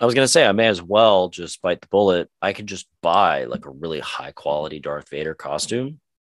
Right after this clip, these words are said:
and size it for myself, and then find somebody about my size,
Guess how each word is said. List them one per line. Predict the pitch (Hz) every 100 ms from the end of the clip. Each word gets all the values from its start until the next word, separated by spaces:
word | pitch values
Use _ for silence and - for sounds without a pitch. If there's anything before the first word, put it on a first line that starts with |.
| _
and | 85 80 80 78 76 71 69
size | - 95 98 92
it | -
for |
myself, | 80 58 - 110 92 78 - -
and | 73
then | 71
find | - 92 98
somebody | - 82 78
about | 73 73 71
my | 73
size, | 78 78 78 120 147